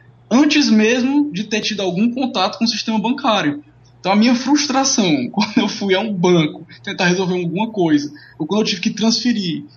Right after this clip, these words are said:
é, pela internet algum valor, uma frustração terrível, porque eu não, não conhecia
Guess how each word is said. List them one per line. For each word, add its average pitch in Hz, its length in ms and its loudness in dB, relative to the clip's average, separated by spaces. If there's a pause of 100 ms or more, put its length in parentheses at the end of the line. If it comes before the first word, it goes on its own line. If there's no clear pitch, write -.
(220)
é, 147 420 0
pela 165 220 -2
internet 170 600 0
algum 147 240 -2
valor, 180 640 -2 (180)
uma - 100 -18
frustração - 540 -2
terrível, 220 560 2
porque 214 260 -2
eu 208 40 2
não, 247 180 6
não 160 460 0
conhecia 233 720 2